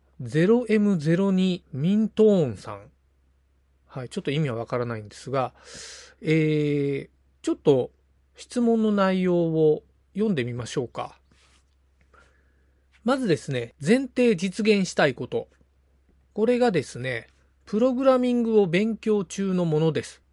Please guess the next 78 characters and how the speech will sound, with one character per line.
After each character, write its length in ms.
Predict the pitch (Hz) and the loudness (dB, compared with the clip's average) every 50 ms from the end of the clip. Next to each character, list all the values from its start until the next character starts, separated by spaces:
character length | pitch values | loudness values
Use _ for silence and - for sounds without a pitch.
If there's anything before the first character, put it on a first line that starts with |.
| _ _ | _ _
は 120 | - 156 | -4 -2
い、 60 | 147 | -2
こ 100 | - 160 | -2 -2
の 140 | 143 147 - - _ _ - | -4 -6 -6 -12 _ _ -12
ゼ 220 | 143 117 143 151 | -6 -2 0 2
ロ 140 | 151 160 170 | 2 4 2
エ 40 | 165 | 2
ム 120 | 165 156 | 2 0
さ 160 | - 160 143 | -2 -2 -4
ん 40 | 139 | -4
で 60 | 135 | -6
す 160 | 123 - - 117 | -10 -12 -14 -16
ね。 160 | 131 170 - _ _ _ _ _ _ _ _ _ _ _ | -16 -16 -16 _ _ _ _ _ _ _ _ _ _ _
え 280 | - 135 135 131 127 123 | -12 -12 -10 -10 -12 -10
ー、 20 | |
フ 140 | - - 196 | -4 0 0
ラ 120 | 247 269 | 0 0
ッ 20 | - _ _ | 0 _ _
ピ 200 | - 277 269 262 | -2 0 0 4
ー 0 | |
ワ 220 | 254 254 254 247 | 4 6 6 6
ー 40 | 233 | 6
ル 80 | 196 156 | 4 2
ド 120 | 139 135 | 0 -2
の 140 | 131 123 120 | -2 -2 -2
よ 220 | 127 143 156 147 | 0 0 0 0
う 20 | 135 | 0
な 120 | 120 117 | -4 -6
も 140 | 113 117 123 | -8 -6 -4
の 100 | 139 151 | -2 0
を 300 | 135 131 151 165 170 - _ _ _ | 2 4 4 4 2 0 _ _ _
作 280 | - - 160 151 - | -12 -6 -6 -6 -6
成 300 | - - - 147 139 127 | -6 -2 0 2 2 0
中 280 | - - - 135 127 117 | -2 -6 -10 -10 -10 -10
で 120 | 120 117 | -12 -14
す。 220 | - - - - _ _ _ _ _ _ _ _ _ _ _ _ _ _ _ _ _ _ _ - | -14 -16 -20 -20 _ _ _ _ _ _ _ _ _ _ _ _ _ _ _ _ _ _ _ -8
え 320 | 135 131 127 120 120 117 | -6 -4 -4 -4 -4 -4
ー、 20 | 139 | -2
ユ 140 | 170 214 240 | 2 4 6
ー 40 | |
ア 20 | 233 | 8
ー 20 | 220 | 8
ル 60 | 226 | 8
エ 40 | 190 | 6
ル 140 | 143 120 113 | 6 4 0
が 120 | - 135 | -4 -6
書 40 | 123 | -6
い 40 | 117 | -4
て 80 | - 127 | -4 -4
あ 80 | 117 | -6
る 80 | 113 113 | -6 -6
ん 80 | 107 107 | -10 -16
で 100 | 107 - | -16 -18
す 160 | - - 147 | -14 -8 -2
が、 280 | 156 160 143 117 - _ _ _ _ _ _ _ _ _ _ _ _ _ _ - | 0 0 0 -2 -4 _ _ _ _ _ _ _ _ _ _ _ _ _ _ -12
え 160 | 127 127 120 | -10 -8 -8
ー、 40 | 123 | -8
ち 100 | - 120 | -8 -8
ょ 20 | 113 | -6
っ 20 | |
と 60 | 131 | -4
ユ 140 | 151 196 214 | -4 -2 0
ー 40 | 226 | 0
ア 40 | 233 | 2
ー 20 | |
ル 80 | 226 214 | 2 2
エ 60 | 151 | 0
ル 60 | 120 | 0
だ 120 | 117 117 | -4 -8
け 300 | - - 131 120 120 - _ _ | -8 -8 -8 -8 -8 -10 _ _
読 180 | - 165 170 | -4 -4 -2
ん 20 | 135 | -2
で 60 | 123 | -4
お 80 | 117 | -6
き 100 | - - | -8 -12
ま 80 | 127 113 | -18 -18
す 120 | - - | -16 -12
か。 280 | - 120 113 - - - | -10 -10 -10 -10 -14 -20